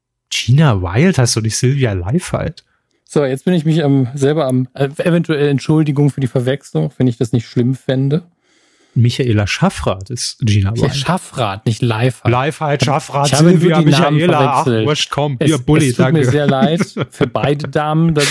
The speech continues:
Speaker 2: ich sie verwechselt habe. Man möchte ja nicht die eine über die andere stellen. Ähm, was hat die denn gemacht? Der Name kam mir ja so bekannt vor.
Speaker 1: W-, w-, woher kommt sie? Genre?
Speaker 2: <laughs> Genre.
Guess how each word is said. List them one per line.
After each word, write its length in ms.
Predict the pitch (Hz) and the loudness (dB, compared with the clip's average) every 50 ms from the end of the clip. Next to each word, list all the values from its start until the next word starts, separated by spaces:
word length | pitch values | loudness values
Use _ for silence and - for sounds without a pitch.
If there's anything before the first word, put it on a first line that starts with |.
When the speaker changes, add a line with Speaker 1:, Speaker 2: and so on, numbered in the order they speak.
| - - | 0 -2
Speaker 2:
ich 60 | - | -2
sie 60 | 143 | -2
verwechselt 560 | - 151 143 139 143 139 - - 156 151 - | -2 -2 -2 -2 -4 -4 -4 -4 -4 -4 -2
habe. 220 | 147 143 143 147 135 | -2 -2 0 0 2
Man 140 | 127 123 | 2 4
möchte 240 | 123 123 120 - - | 2 2 0 0 0
ja 60 | 123 | 0
nicht 160 | 123 127 - - | 0 0 0 -2
die 60 | 135 | -2
eine 180 | 117 120 127 127 | 0 2 2 2
über 120 | 120 117 | 2 0
die 100 | 113 113 107 | 0 0 0
andere 280 | 113 120 120 127 127 | 0 0 0 0 -2
stellen. 380 | - - - 131 139 147 160 165 - - _ _ _ _ _ _ _ _ _ _ _ - | -2 -2 0 2 2 2 2 0 -2 -8 _ _ _ _ _ _ _ _ _ _ _ -4
Ähm, 160 | - 117 113 | -2 0 0
was 300 | 110 - - - - - | -2 -4 -8 -14 -12 -10
hat 140 | 120 - - | -10 -10 -10
die 40 | - | -14
denn 100 | - 120 | -20 -8
gemacht? 480 | 117 117 107 107 110 117 - - - _ - | -2 0 2 2 2 2 0 -4 -8 _ -2
Der 100 | 123 117 | 0 2
Name 220 | 123 135 156 151 - | 2 2 0 -2 -2
kam 160 | - 127 113 | -2 -2 -2
mir 60 | 110 | 0
ja 80 | 107 107 | -2 -4
so 100 | - 104 | -6 -8
bekannt 340 | 104 98 - 107 98 107 - | -10 -6 -4 -4 -4 -4 -6
vor. 280 | _ - 85 82 98 - _ | _ -6 -6 -6 -6 -8 _
Speaker 1:
W-, 140 | 107 110 127 127 | -2 0 0 0
w-, 40 | 113 131 156 143 131 147 156 151 127 131 | -2 -4 -6 -6 -4 -2 0 0 0 2
woher 220 | 135 131 139 131 | 2 2 2 2
kommt 240 | - 135 139 160 - | 2 0 0 0 -2
sie? 280 | - - 180 180 185 180 - | -2 0 0 0 0 0 0
Genre? 480 | 113 120 127 135 147 151 180 196 202 - _ _ _ _ _ _ _ _ _ _ _ _ _ _ _ _ - - | 0 2 2 2 0 0 -2 -2 -4 -6 _ _ _ _ _ _ _ _ _ _ _ _ _ _ _ _ -4 0
Speaker 2:
<laughs> 260 | 131 139 143 - - - 196 - | 0 0 0 0 -2 -4 -4 -4
Genre. 840 | - 139 - - 143 135 135 147 135 143 156 156 143 135 123 123 120 | -6 -8 -8 -10 -12 -6 -2 0 0 2 0 0 -2 -2 -4 -4 -4